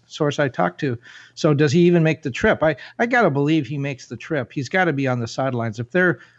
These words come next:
losing one to nothing, he's going on the field for the last fifteen or twenty minutes. I don't care if they play on asphalt. Uh, you know, it, it's a tough call, I, I think, either way, whether Zlatan plays or not. He hasn't played on turf all year, as we know. Well, there was fifteen or nineteen minutes he played in Portland.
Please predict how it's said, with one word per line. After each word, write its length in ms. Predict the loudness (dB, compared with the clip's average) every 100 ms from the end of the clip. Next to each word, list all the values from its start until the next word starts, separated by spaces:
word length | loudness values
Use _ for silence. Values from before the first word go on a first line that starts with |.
| _
losing 360 | 2 2 2 0
one 140 | -2 -2
to 60 |
nothing, 520 | -2 -4 -4 -4 -2
he's 280 | -2 0 0
going 240 | 0 0 0
on 100 | -2
the 60 |
field 360 | 0 0 0 0
for 80 | -2
the 60 |
last 220 | -2 -2
fifteen 320 | -6 -8 -4 -6
or 60 |
twenty 220 | -4 -2
minutes. 300 | 0 0 0
I 40 | -2
don't 140 | -2
care 140 | -2 -2
if 80 |
they 80 | -2
play 220 | -4 -2 0
on 140 | 2
asphalt. 600 | 2 0 -2 -4 -4 _ -20 -20 _ -2
Uh, 260 | -2 -2 -8 _ -2
you 160 | 2 4
know, 140 | 4
it, 240 | 2 -2 -6 -10 -2
it's 160 | 0
a 40 | 0
tough 280 | 0 -2 -2
call, 360 | 0 2 0 -2
I, 120 | -4 -2
I 40 |
think, 280 | 0 0 2
either 180 | 2 2
way, 380 | 2 0 -2 -6
whether 240 | -2 0 0
Zlatan 500 | 0 0 0 -4 -4
plays 260 | -4 -2
or 60 | -2
not. 80 | -2
He 20 |
hasn't 200 | -2 -2
played 140 | 0
on 120 | 0 0
turf 260 | -2 0
all 100 | 0
year, 160 | 0 0
as 100 | -2
we 100 | -2
know. 120 | -2
Well, 240 | -2 -2 -2
there 100 | -2
was 100 | -2
fifteen 460 | -4 -6 -4 -2
or 60 | -2
nineteen 320 | -4 -6 -6
minutes 200 | -6 -4
he 80 | -8
played 240 | -4 -2
in 100 | -2
Portland. 500 | -2 -4 -2 -4 -6